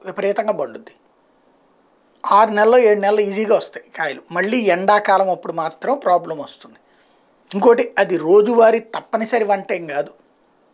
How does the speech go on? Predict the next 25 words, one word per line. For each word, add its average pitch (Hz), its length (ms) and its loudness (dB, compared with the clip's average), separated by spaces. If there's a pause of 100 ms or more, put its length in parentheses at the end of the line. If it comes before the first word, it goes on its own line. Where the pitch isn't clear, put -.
(800)
ఓ 170 100 0
రకంగా 175 360 2
బ్యాచిలర్స్‌కి 220 1080 0
ఎక్కువగా 208 380 0
వాడతారు. 190 460 0 (580)
అంత 196 160 -4
పప్పులో 202 420 2
మొ-, 190 300 -4
మొ-, 180 400 2
టమోటా 185 380 -2
వేసుకోవడము, 170 580 -2 (220)
లేకపోతే 180 260 -2
టమోటా 185 340 -4
పచ్చడి 170 320 -8
చేసుకోవడము 165 440 -6
ఇట్లాంటి. 180 380 -8 (840)
ఇది 262 140 2
ఒరిజినల్‌గా 202 540 4
లెక్క 196 200 2
చూసుకుంటే 175 580 -10
అర్థమవుతుంది. 156 540 -8 (260)
కాకపోతే 175 440 -4 (680)
వ్యవహారం 202 440 4
వేరుగా 151 260 -2
ఉంటుంది. - 200 -20